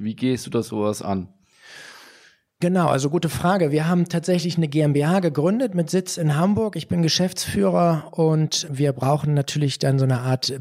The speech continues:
Speaker 2: Bank, die diese große Investition in die Segelyacht erstmal unterstützt. Ähm, so eine Segelyacht neu würde fünfeinhalb Millionen kosten. Äh, wir haben die Segelyacht gebraucht gekauft vor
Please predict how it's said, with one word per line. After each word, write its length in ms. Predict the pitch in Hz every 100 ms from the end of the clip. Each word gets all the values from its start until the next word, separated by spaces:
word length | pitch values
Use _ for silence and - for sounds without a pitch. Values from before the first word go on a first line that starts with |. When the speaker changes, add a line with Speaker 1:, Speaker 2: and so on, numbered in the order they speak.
| 120
Speaker 2:
Bank, 500 | 131 147 208 220 - 175
die 300 | 147 151 139
diese 260 | 143 139
große 500 | 120 - 147 196 185
Investition 760 | 185 160 147 - 143 - 165 170
in 140 | 143
die 80 | 135
Segelyacht 580 | 131 165 143 123 113 131
erstmal 360 | 120 - 123
unterstützt. 760 | 131 123 110 - 175 - - 165
Ähm, 260 | 135 131 127
so 60 | 131
eine 140 | 127
Segelyacht 580 | 123 156 143 139 - 131
neu 460 | 127 131 156 180
würde 180 | 147 139
fünfeinhalb 720 | - 160 151 151 123 131 131
Millionen 480 | 127 123 131 127 120
kosten. 560 | - 151 - - 165 160 - - - -
Äh, 160 | 135
wir 140 | 131 139
haben 140 | 143
die 80 | 127
Segelyacht 640 | 131 135 131 131 123 - -
gebraucht 640 | 110 - 107 165 196 -
gekauft 640 | 156 - 151 156 175 -
vor 320 | - 147 143